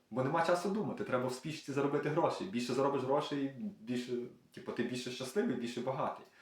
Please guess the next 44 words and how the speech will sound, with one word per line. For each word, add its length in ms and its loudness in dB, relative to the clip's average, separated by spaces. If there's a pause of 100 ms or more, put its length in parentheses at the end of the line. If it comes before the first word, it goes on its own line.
(720)
Ну, 420 0
ті 80 2
технократичні 600 -2
штучки 340 0
повигадували, 880 2
людина 280 4
там 280 0
велосипед, 800 0
потім 180 -4
велосипед 440 0
вже 120 -2
там 480 -2
двигун 380 0
поставили, 580 -8
потім 240 -4
ще 160 2
щось 180 -4
доробили. 420 -6 (240)
І 40 -8
людина 300 2 (120)
пості-, 300 -10
все 180 -2
менше 280 2
користується 520 -4
своїми 320 -4
ногами, 380 2
руками, 500 0 (460)
е, 40 -10
своїм 300 -4
фізичним 560 -2
тілом, 280 2
і 20 0
воно 140 0
стає 200 0
все 140 -2
слабшим, 480 -4
розумієте? 440 -6 (140)
Тобто 200 -12
воно 120 0
деградує, 540 0
воно 220 -2
від-, 300 -12
е, 160 -8
а-, 200 -14